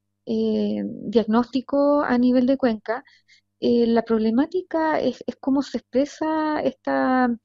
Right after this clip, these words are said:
em, estas disfuncionalidades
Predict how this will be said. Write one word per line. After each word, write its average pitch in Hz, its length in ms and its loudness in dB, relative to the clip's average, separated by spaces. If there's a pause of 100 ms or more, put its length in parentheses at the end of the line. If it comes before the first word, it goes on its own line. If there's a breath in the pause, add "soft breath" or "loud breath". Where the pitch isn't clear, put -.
(380 soft breath)
em, 220 760 -2
estas 254 300 -4
disfuncionalidades 240 880 0